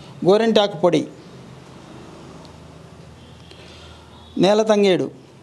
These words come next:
వేపాకులు, ఇవి తామర గింజలు, గంధ కచ్చూరాలు, పల్లేరుగాయలు, మందార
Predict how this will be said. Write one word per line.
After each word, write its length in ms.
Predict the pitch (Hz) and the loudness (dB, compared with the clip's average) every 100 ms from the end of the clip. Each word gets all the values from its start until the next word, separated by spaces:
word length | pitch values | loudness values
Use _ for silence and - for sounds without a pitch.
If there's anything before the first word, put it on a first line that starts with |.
| - - - - - - - - - | -20 -20 -20 -20 -20 -20 -20 -8 0
వేపాకులు, 580 | 185 208 214 208 196 147 - - - - - - - - - - - - - - - - - - - - - - - - 294 185 | 2 2 2 2 0 0 -4 -14 -20 -20 -20 -20 -20 -20 -20 -20 -20 -20 -20 -20 -20 -20 -20 -20 -16 -12 -12 -14 -20 -14 -6 0
ఇవి 200 | 180 180 180 180 175 180 160 - - - - | 2 2 2 0 0 -4 -8 -14 -20 -12 0
తామర 280 | 202 214 220 185 | 0 2 0 0
గింజలు, 340 | 202 208 185 - - - - - - - - 151 | 2 2 0 -2 -10 -20 -20 -20 -20 -20 -6 -2
గంధ 180 | 202 220 220 | 2 2 2
కచ్చూరాలు, 540 | 214 208 202 180 139 - - - - - - - - - - - - | 2 2 2 2 -2 -8 -20 -20 -20 -20 -20 -20 -20 -20 -20 -20 -4
పల్లేరుగాయలు, 760 | 196 214 233 226 202 202 190 135 - - - - - - - - - - - - - - - - - - - - - - - - - - - - 202 185 | 0 2 2 2 2 2 0 -4 -8 -20 -20 -20 -20 -20 -20 -20 -20 -20 -20 -20 -20 -20 -20 -20 -20 -20 -20 -20 -20 -20 -20 -20 -20 -20 -20 -20 -4 0
మందార 320 | 208 220 220 | 2 2 0